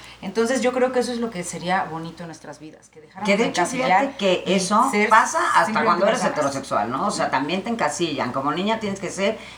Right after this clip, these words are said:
Speaker 2: y portarte y ta, ta, tal, y como ni-, o sea, pasa en todo, pero
Speaker 1: Ujú.
Speaker 2: entonces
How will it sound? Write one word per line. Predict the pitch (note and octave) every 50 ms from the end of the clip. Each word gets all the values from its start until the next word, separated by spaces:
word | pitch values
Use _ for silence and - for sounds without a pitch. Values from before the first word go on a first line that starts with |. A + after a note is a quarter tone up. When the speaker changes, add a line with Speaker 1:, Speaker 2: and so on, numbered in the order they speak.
| - -
Speaker 2:
y | F3
portarte | - F3+ F3+ - - G#3+ A3 A#3 A#3 A#3+ B3+
y | A#3
ta, | - A3+ G#3+ G#3+ -
ta, | A3 A3 -
tal, | - A3+ A#3 A#3+ A#3+ A#3+
y | A#3 -
como | F#3 F3+ F3+
ni-, | F3+ F#3+ G3+ F#3+ G3 - -
o | -
sea, | - F3+ E3+ F3 -
pasa | G3+ G#3+ G#3 A#3 A3+
en | A3+ A3
todo, | G3+ F#3 E3 D3 C3 - -
pero | D#3 D#3 D3
Speaker 1:
Ujú. | D#3 F#3
Speaker 2:
entonces | G3 G3+ G3+ G#3+ A3 A#3